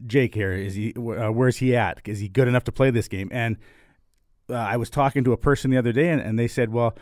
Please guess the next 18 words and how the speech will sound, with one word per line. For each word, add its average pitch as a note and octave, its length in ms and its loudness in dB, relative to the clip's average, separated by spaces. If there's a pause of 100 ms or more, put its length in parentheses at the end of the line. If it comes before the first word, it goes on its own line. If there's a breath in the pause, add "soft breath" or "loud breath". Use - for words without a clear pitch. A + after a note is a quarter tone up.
(180 loud breath)
I B2 100 2
think D3+ 180 4
they B2 80 0
need B2+ 140 2
to A2 80 -4
go A2+ 100 -2
with A2+ 120 -2
Hutton." A#2+ 400 -4
And A2+ 180 -6
I A2+ 80 -2
said, A#2 300 0 (680 soft breath)
uh, G#2+ 220 -6
"I A2+ 140 -4
disagree A#2+ 480 -4
with C#3 180 -2
you." G#2 80 0
I F#2+ 60 -2
said, A2 260 0